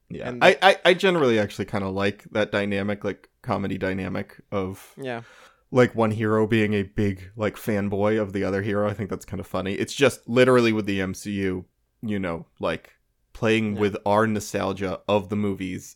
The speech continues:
Speaker 1: in their own movies is, it's, you know, that, that stuff is starting to get a little
Speaker 2: Yeah.
Speaker 1: dire to me.
Speaker 2: I do really like that. I think the show does a great job with Avengers Con, especially, of making you feel like this is a world full of heroes, even outside of the Avengers. Like,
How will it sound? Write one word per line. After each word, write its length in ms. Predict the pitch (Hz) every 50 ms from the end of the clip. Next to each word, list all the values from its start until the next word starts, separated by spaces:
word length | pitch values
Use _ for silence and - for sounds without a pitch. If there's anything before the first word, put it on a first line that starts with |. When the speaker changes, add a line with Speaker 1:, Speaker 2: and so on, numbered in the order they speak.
| - -
Speaker 1:
in 380 | 123 123 120 110 104 101 - _
their 280 | - - - 98 95 95
own 180 | 104 110 107 104
movies 500 | 101 98 92 87 85 85 85 90 - - -
is, 220 | 92 - - - -
it's, 300 | 98 - - - - _ _ _ _ _ _ _ _ -
you 120 | - 90
know, 120 | 80 - 92
that, 180 | 117 123 - -
that 120 | 104 95
stuff 240 | - - 92 85 -
is 60 | 95
starting 240 | - - 95 92 92
to 60 | 90
get 120 | 92 90 87
a 40 |
little 180 | 90 92 90 87
Speaker 2:
Yeah. 60 | -
Speaker 1:
dire 340 | 87 87 87 87 87 90 - - - - _
to 80 | - 92
me. 200 | 92 90 92 101 _ _ _ _ _ _ _ _ -
Speaker 2:
I 80 | 185 170
do 160 | 160 214 247
really 180 | 240 226 202 180
like 260 | 170 160 160 160 160 147
that. 220 | 143 135 131 143 - -
I 140 | - 147 160
think 280 | - 202 202 196 - 208 -
the 220 | 170 135 135 156
show 360 | 147 - - - 165 170 170 165
does 240 | 151 151 143 131 143
a 80 | 127 120 _ _ _ _ _ _
great 260 | - - 151 151 143
job 340 | 127 - 143 151 151 151 143 143 131 135
with 200 | 139 143 143 127
Avengers 380 | 139 127 139 139 135 147 143 -
Con, 160 | - 165 156 156
especially, 500 | 156 - 170 156 - 175 165 170 175 - - _ _ _ _ _ _ -
of 160 | 147 139 139
making 200 | 156 143 156 170
you 60 | 160
feel 140 | 156 - 185
like 220 | 160 147 139 131 123
this 200 | 165 170 - -
is 120 | 180 156
a 40 | 160
world 320 | 147 135 147 156 156 156
full 360 | - - - - - 160 151 160
of 100 | 160 -
heroes, 440 | - 185 185 190 190 196 196 196 208
even 220 | - 151 139 151 147
outside 300 | 151 151 - 180 156 147
of 100 | 151 139
the 80 | 147
Avengers. 480 | 151 139 151 151 156 147 175 180 175 151
Like, 200 | 139 135 131 -